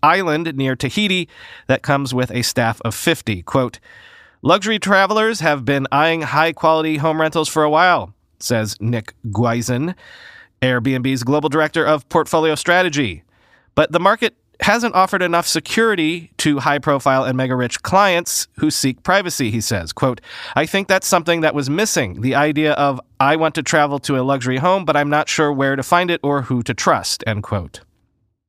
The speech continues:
Accor S A owned One Fine Stay,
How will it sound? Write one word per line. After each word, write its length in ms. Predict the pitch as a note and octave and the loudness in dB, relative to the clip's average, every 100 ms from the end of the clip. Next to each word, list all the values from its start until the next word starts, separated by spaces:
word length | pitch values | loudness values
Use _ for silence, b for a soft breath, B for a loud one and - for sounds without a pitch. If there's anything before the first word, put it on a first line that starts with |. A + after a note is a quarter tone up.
| _ D3+ | _ -2
Accor 680 | G3+ - A3 G#3+ A3 G#3+ - - | 0 2 2 2 0 -2 -6 -2
S 200 | F3 - | 0 2
A 220 | F3+ F3 E3 | 2 2 2
owned 440 | E3 E3+ E3+ E3 - | 2 2 0 -4 -8
One 400 | A2+ C3+ D#3+ E3+ | -2 2 2 0
Fine 320 | - E3 D#3+ | 0 0 0
Stay, 560 | - D#3+ E3+ F#3 G#3 | -2 0 2 0 -2